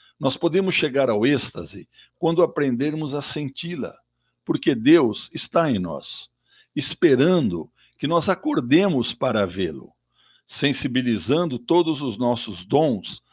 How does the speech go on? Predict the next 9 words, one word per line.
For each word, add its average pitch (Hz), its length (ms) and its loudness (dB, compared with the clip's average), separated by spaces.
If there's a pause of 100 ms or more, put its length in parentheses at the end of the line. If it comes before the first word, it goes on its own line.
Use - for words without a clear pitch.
(300)
para 123 240 0
ouvi-lo 170 760 -4 (360)
e 143 160 -4
entendê-lo, 110 800 -2 (420)
como 135 260 2
o 127 80 6
amor 147 420 6
e 175 80 4
luz 135 500 0